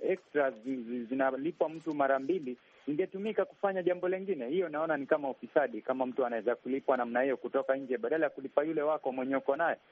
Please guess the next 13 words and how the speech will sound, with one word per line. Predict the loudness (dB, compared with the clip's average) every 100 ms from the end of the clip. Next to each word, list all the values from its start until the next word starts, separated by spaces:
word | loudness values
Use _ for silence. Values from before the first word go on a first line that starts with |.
| -20 -20 _ _
Kwa | -2
hivyo | 0 -2
ni |
kudiscourage | -2 -2 -2 0 0 0 0
wale | 2 2
watu | 2 2 0 0
ambao | 2 4
wa, | 4 2
wa | -2 0 2 2
nchi | 0 -6 -2 0
yako, | 0 0 0 0 -2 _ _ _ _ _ _ _ _ -6
unawa | 0 2 2
discourage | 0 -2 0 2 2 -2